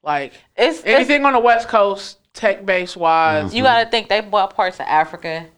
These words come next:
Speaker 2: Like, they everywhere. But that's, that's a whole nother conversation. But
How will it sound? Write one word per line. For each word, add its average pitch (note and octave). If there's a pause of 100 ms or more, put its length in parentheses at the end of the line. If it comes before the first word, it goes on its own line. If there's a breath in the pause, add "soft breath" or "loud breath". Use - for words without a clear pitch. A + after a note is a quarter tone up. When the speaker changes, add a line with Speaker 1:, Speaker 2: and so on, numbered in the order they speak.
Speaker 2:
Like, D#3+
they F#3
everywhere. C#3+
But D#3
that's, A3
that's C4+
a D4+
whole B3
nother E3+
conversation. C#3+
But D3